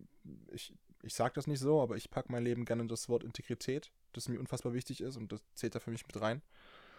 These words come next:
Und ich glaub schon, dass das dann vielleicht ab und zu natürlich kurzfristig, ähm, dass es da auch mal auf die Schnauze geben kann, ähm,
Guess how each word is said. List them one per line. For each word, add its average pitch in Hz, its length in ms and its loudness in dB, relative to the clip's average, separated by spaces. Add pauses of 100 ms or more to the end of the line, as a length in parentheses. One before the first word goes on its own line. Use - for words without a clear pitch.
(440)
Und 113 460 4
ich 110 100 -8
glaub 107 180 0
schon, 127 180 2
dass 120 140 2
das - 200 0
dann 113 280 2
vielleicht 113 340 2
ab 117 100 -4
und 120 120 -2
zu 123 260 0
natürlich 117 400 -2
kurzfristig, - 680 -4
ähm, 62 920 -8
dass 120 140 -4
es 117 80 -6
da 117 80 0
auch 113 60 -2
mal 123 100 -2
auf - 80 -4
die 120 60 -4
Schnauze 139 340 0
geben 135 200 -2
kann, 139 300 -2 (240)
ähm, 120 400 -4